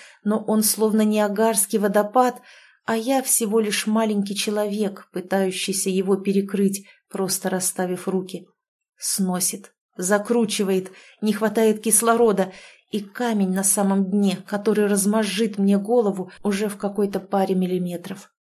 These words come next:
Мысли перескакивают на вчерашние сутки и раньше, много-много раньше, когда именно это с нами началось.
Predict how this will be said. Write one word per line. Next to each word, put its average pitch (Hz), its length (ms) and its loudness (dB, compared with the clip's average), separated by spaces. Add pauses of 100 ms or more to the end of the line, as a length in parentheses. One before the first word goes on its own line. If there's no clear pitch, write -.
(440)
Мысли 208 380 0
перескакивают 202 880 0
на 190 80 -2
вчерашние 202 680 -2
сутки 226 460 -6
и 214 220 -2
раньше, 208 560 -4 (280)
много-много 240 920 0
раньше, 190 540 -4 (460)
когда 196 420 -2
именно 214 580 0
это 240 320 -2
с - 140 -4
нами 214 260 -4
началось. 208 720 -4